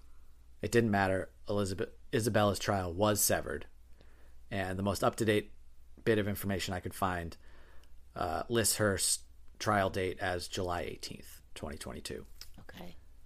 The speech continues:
Speaker 1: So she's still awaiting trial. In the end, Larry was found guilty on all fifteen counts he was charged with.
Speaker 2: Good.
Speaker 1: After only five hours of jury deliberation.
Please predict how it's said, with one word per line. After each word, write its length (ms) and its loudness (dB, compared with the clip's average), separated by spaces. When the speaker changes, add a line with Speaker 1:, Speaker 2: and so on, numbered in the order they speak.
Speaker 1:
So 300 -4
she's 260 -2
still 260 0
awaiting 380 2
trial. 380 -8
In 120 6
the 140 10
end, 380 4
Larry 380 10
was 160 6
found 300 2
guilty 460 4
on 140 -4
all 300 6
fifteen 480 0
counts 400 -4
he 60 0
was 120 -2
charged 320 -4
with. 340 -12
Speaker 2:
Good. 200 2
Speaker 1:
After 320 2
only 180 0
five 440 0
hours 360 0
of 80 -6
jury 260 -2
deliberation. 680 -6